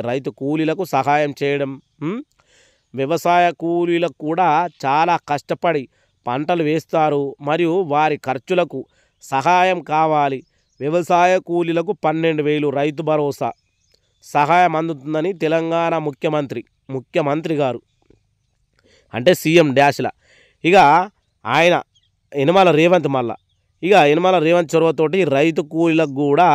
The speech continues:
పన్నెండు వేల వచ్చే మాట్లాడిర్రు. ఇక అస-, అసెంబ్లీ ఎన్నికల్లో కాంగ్రెస్ పార్టీ విజయం సాధించి తెలంగాణలో ప్రభుత్వం ఏర్పాటు చేస్తే రైతులకు, వ్యవసాయ కార్మికులకు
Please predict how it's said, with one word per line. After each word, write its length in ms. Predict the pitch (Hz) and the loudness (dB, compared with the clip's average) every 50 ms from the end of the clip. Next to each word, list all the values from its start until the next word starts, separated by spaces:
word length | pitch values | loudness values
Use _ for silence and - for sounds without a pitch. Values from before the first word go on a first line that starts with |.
| 160 175 160 _ - | 4 2 0 _ -2
పన్నెండు 460 | 135 131 151 160 160 170 165 156 160 | -2 0 0 0 0 0 2 2 2
వేల 260 | 151 156 156 156 156 156 | 2 2 2 2 2 2
వచ్చే 460 | 147 147 135 - _ - - 143 143 143 139 - _ _ _ _ _ _ _ _ _ - | 2 0 -2 -4 _ -4 -2 0 0 0 0 -4 _ _ _ _ _ _ _ _ _ -4
మాట్లాడిర్రు. 640 | 123 127 143 151 143 - 160 151 151 151 147 135 139 135 | -2 0 0 0 0 0 0 2 4 2 2 2 0 0
ఇక 120 | 143 147 165 | 0 0 0
అస-, 300 | 160 143 - 175 - - - | 0 0 0 -2 -2 -2 -4
అసెంబ్లీ 400 | 135 - - 175 170 175 175 180 175 | -6 -4 -2 -2 0 2 2 2 2
ఎన్నికల్లో 460 | 175 170 165 165 165 160 175 160 160 160 | 2 2 0 0 0 0 0 0 0 0
కాంగ్రెస్ 500 | 131 160 143 143 160 165 160 160 139 - - | 0 0 0 0 0 0 -2 -4 -4 -4 -2
పార్టీ 260 | 160 151 147 139 160 147 | 0 0 0 -2 -4 -4
విజయం 340 | 135 135 135 156 165 165 151 | -2 -2 0 0 0 0 -2
సాధించి 580 | - 143 139 147 143 147 135 120 - - 131 123 123 - _ _ _ _ _ _ _ _ _ _ _ - | 0 0 0 0 0 -2 -6 -6 -8 -8 -8 -8 -8 -12 _ _ _ _ _ _ _ _ _ _ _ -2
తెలంగాణలో 720 | 135 147 165 170 170 165 160 156 156 156 151 147 139 131 131 - _ _ _ _ _ _ _ _ _ _ - | 0 2 2 2 2 0 2 2 2 2 0 -2 -2 -4 -6 -6 _ _ _ _ _ _ _ _ _ _ 0
ప్రభుత్వం 540 | - 147 160 160 190 185 _ - - 185 180 _ - 156 | 2 2 2 2 0 -2 _ 0 0 0 0 _ -4 0
ఏర్పాటు 720 | 151 160 175 180 175 151 - 180 170 170 170 135 - 175 170 - _ - | 2 4 4 4 4 4 4 4 4 4 2 0 -2 -6 -6 -6 _ -8
చేస్తే 440 | - 151 160 165 - _ - 143 139 131 123 123 - _ _ _ _ _ _ _ - - 113 117 120 | -2 0 0 0 0 _ 0 0 2 2 0 -4 -8 _ _ _ _ _ _ _ -10 -8 -6 -2 0
రైతులకు, 680 | 135 147 165 175 170 165 190 180 175 160 147 - 170 175 170 - _ _ _ - | 2 2 2 2 2 0 2 2 2 0 0 -2 -2 -2 -2 -4 _ _ _ -6
వ్యవసాయ 400 | 139 139 147 156 147 170 170 165 160 147 | -2 0 0 0 2 2 2 2 2 0
కార్మికులకు 760 | - 143 147 156 160 165 165 151 - 170 165 156 135 165 165 | 0 2 2 2 2 0 -4 -2 0 0 0 0 -2 -4 -4